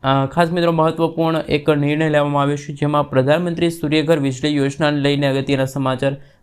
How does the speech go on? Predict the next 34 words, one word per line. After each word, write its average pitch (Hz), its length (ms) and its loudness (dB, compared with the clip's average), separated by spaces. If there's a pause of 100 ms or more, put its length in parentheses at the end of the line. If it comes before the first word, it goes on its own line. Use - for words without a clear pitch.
(100)
જે 170 160 4
હેઠળ 175 320 0
તમને 160 540 -2 (460)
સોલાર 147 300 2
પેનલ 160 300 -2
લગાડવા 147 400 0
પર 139 240 -2
સરકાર 143 640 0
છે - 280 -10
એ - 180 -2
સબસિડી 139 640 -2
આપવા 120 320 0
જઈ 127 240 -2
રહી 139 160 0
છે. 143 220 -10 (340)
અલગ 185 300 2
અલગ 180 300 2 (520)
વોટના 160 400 2
સોલાર 151 420 0
પેનલ 143 340 0
લગાડવા 135 380 0
માટે 135 300 -2
અલગ 135 360 0
અલગ 135 600 0
સબસિડી 139 480 0
આપવામાં 127 400 0
આવે 127 120 -2
છે. 139 200 -12 (520)
આ 107 120 2
યોજનાનો 113 640 -2
લાભ 117 380 -2
લેવા 120 480 0
માટે 117 300 -2
તમારે 123 600 -2